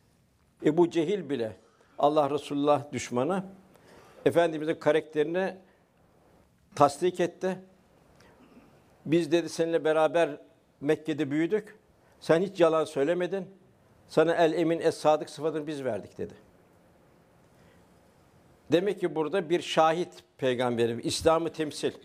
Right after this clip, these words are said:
bir müjdeci, İslam'ın güler yüzünü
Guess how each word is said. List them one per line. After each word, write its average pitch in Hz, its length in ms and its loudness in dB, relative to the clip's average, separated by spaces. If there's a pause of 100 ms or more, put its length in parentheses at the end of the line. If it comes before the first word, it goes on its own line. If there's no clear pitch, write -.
(760)
bir 180 120 10
müjdeci, 175 680 0 (1800)
İslam'ın 165 540 0
güler 160 300 2
yüzünü 127 400 -8